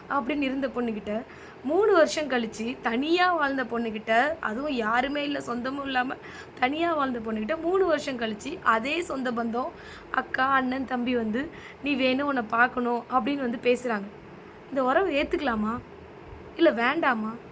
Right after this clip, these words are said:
இல்ல வீட்டுக்குள்ள சேர்க்கலாமா? சேர்த்தா திருப்பி அவங்க வலியை கொடுப்பாங்களா?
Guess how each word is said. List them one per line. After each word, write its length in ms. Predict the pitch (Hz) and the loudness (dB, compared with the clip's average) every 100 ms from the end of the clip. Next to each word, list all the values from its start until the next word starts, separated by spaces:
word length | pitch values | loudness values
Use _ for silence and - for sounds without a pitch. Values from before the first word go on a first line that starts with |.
| - - - | -18 -18 -6
இல்ல 160 | 285 277 | 0 4
வீட்டுக்குள்ள 280 | 349 370 302 | 4 4 2
சேர்க்கலாமா? 640 | 247 269 277 254 214 208 247 - - - - - | 2 2 4 2 4 0 -2 -10 -16 -18 -12 -4
சேர்த்தா 320 | 285 302 330 330 | -2 4 4 4
திருப்பி 280 | 277 285 | 0 -2
அவங்க 180 | 302 285 | 0 0
வலியை 300 | 233 240 320 | 2 2 0
கொடுப்பாங்களா? 640 | 320 240 233 226 220 220 | -2 -4 -4 -4 -2 -2